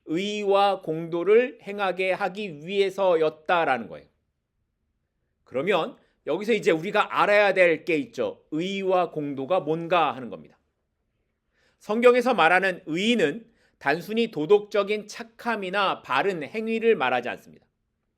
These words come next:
성경에서 말하는 의는 하나님과의 올바른 관계에서 나오는 삶을 말하는 겁니다. 여기에는 크게 두 가지 의미가 있는데, 그 첫 번째 의는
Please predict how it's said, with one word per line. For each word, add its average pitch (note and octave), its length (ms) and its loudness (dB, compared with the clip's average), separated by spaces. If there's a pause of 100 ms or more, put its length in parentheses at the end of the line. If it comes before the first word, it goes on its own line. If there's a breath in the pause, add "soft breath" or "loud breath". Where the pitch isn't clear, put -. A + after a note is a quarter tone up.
(520)
성경에서 A#3 600 2
말하는 F3+ 520 0
의는 F3+ 640 -2 (260 soft breath)
하나님과의 A3+ 760 2
올바른 G3 640 2
관계에서 F#3+ 880 -4
나오는 F3 680 0 (120)
삶을 A3+ 800 2
말하는 C3 360 -2
겁니다. E2 320 -16 (1400)
여기에는 A3 380 2
크게 - 260 -2
두 D#3 200 -14
가지 A3 320 0
의미가 F3 380 -2
있는데, E3 640 -2
그 D3 120 -10
첫 A3+ 240 -6
번째 G#3+ 560 0
의는 F#3+ 600 -4